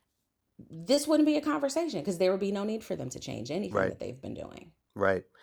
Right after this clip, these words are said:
Speaker 2: Wow. Well, uh, you know, a-, as, as we wrap up here, you know,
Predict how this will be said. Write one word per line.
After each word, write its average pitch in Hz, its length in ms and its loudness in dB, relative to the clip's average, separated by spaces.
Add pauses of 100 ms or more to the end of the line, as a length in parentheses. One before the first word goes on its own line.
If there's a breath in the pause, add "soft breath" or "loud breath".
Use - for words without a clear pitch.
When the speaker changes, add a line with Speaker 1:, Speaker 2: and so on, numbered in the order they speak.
(400 soft breath)
Speaker 2:
Wow. 107 400 10 (100)
Well, 117 420 10
uh, 113 200 8
you 123 100 6
know, 123 120 10
a-, 120 40 2
as, 123 340 6
as 127 220 4
we 127 140 2
wrap 120 340 6
up 123 180 6
here, 107 300 2
you 123 180 4
know, 107 440 6